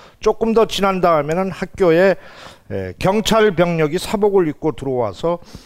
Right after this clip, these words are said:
오십 퍼센트는 경찰이고 오십 퍼센트가 학생입니다.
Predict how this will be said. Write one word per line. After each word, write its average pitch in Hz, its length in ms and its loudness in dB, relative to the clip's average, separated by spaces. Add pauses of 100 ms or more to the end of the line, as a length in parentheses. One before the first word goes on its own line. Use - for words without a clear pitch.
(360)
오십 226 580 4
퍼센트는 196 720 0
경찰이고 151 760 -2
오십 135 280 -4
퍼센트가 113 500 -10
학생입니다. 143 720 -10